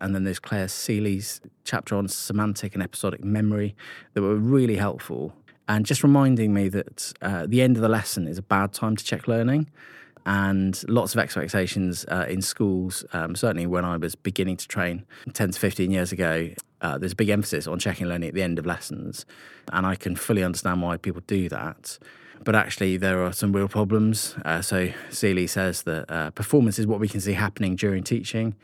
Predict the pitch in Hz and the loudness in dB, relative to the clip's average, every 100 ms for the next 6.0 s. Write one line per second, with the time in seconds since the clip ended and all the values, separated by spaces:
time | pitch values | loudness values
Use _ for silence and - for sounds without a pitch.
0 | - - - - 120 139 123 98 98 90 | -20 -20 -10 4 8 8 6 4 2 2
1 | 85 92 90 107 92 101 110 147 85 76 | 2 0 0 -2 0 2 2 2 0 -2
2 | 82 98 95 95 92 92 90 - 85 92 | 0 0 0 0 0 0 -2 -4 -4 -4
3 | 98 117 - - - - - - 95 113 | -4 -4 -6 -12 -16 -20 -16 -8 -4 0
4 | 113 80 - 120 95 82 80 82 92 92 | 0 0 2 2 2 -2 -2 -2 -2 -2
5 | 95 87 85 82 - 95 64 57 - | -2 -2 -2 -4 -2 0 -2 -6 -12